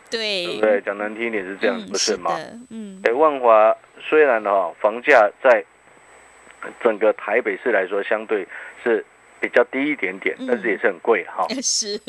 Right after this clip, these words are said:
Speaker 2: 但是我要告诉各位，万华那个地方哦，你有住过那里的人，你才会真正体会到那边的方便。
Speaker 1: 嗯。
Speaker 2: 真的是这样的。
Speaker 1: 是。
Speaker 2: <laughs> 哦，所以呢，万华其实是一个好地方啊哈。
Speaker 1: 嗯。
Speaker 2: 那当然回过头来，就是说，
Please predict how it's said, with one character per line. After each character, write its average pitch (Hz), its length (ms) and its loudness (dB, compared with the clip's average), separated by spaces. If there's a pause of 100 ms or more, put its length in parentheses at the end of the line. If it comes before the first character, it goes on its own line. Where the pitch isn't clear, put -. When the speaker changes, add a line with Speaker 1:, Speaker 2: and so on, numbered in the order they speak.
Speaker 2:
但 185 100 6
是 165 100 2
我 139 100 8
要 131 60 6
告 143 140 0
诉 135 140 -6
各 127 160 -2
位， 107 320 0
万 156 220 0
华 107 280 4 (300)
那 147 140 -4
个 127 100 0
地 127 220 -6
方 104 220 0
哦， 87 180 -8
你 123 140 -4
有 117 180 0 (120)
住 160 180 -2
过 113 220 0
那 107 220 2
里 80 180 -6
的 69 160 -10
人， 69 180 -6 (800)
你 104 160 -4
才 107 180 2
会 131 140 2 (100)
真 120 220 -2
正 113 200 0
体 - 200 -12
会 95 160 -4
到 92 160 -2
那 92 140 -2
边 92 180 -4
的 87 100 -8
方 80 260 -4
便。 - 160 -10 (220)
Speaker 1:
嗯。 226 560 -16 (280)
Speaker 2:
真 135 140 4
的 147 100 -2
是 107 120 -4
这 95 120 -4
样 90 200 -2
的。 - 200 -18
Speaker 1:
是。 - 320 -12
Speaker 2:
<laughs> - 1000 -4
哦， 120 240 6
所 151 140 2
以 147 60 2
呢， 113 220 2
万 147 160 2
华 123 140 4
其 - 60 -10
实 110 220 -4
是 123 160 -2
一 - 20 -10
个 107 100 -2
好 92 160 -2
地 110 200 -8
方 95 220 -4
啊 85 100 -10
哈。 87 180 -6
Speaker 1:
嗯。 214 380 -14
Speaker 2:
那 160 280 2
当 185 220 2
然 160 80 2
回 151 160 -2
过 196 160 2
头 104 180 -4
来， 107 160 0
就 151 120 -2
是 151 60 0
说， 143 160 -2